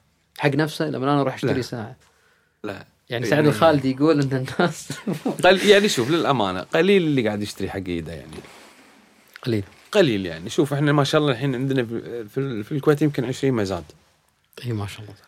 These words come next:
Speaker 2: أنت لو تتابع المزادات كلهم، تتابع ساعة واحدة تلاقيها تلف على كل المزادات.
Speaker 1: مم.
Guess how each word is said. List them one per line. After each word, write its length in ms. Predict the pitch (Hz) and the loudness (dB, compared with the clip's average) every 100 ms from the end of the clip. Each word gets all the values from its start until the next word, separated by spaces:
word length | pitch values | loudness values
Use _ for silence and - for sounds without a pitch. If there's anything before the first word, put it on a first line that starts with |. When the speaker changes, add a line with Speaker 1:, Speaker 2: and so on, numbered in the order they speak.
| - 110 | -14 -10
Speaker 2:
أنت 160 | 120 | -2
لو 160 | 147 143 | 0 0
تتابع 340 | 143 156 135 | 2 2 2
المزادات 440 | 131 131 135 147 147 | 0 0 0 0 0
كلهم، 320 | 143 147 160 | 0 0 0
تتابع 400 | 147 151 143 107 | 0 2 4 2
ساعة 340 | - 127 110 | -4 -2 -2
واحدة 220 | 120 143 147 | -2 -4 -4
تلاقيها 360 | 143 139 131 | -2 -2 -4
تلف 260 | - 151 123 | -4 -6 -2
على 160 | 117 | -4
كل 320 | - 190 220 226 | -4 -8 -6 -6
المزادات. 600 | 202 104 82 - - - _ _ _ _ _ _ _ _ | -6 -6 -8 -12 -14 -20 _ _ _ _ _ _ _ _
Speaker 1:
مم. 100 | - | -16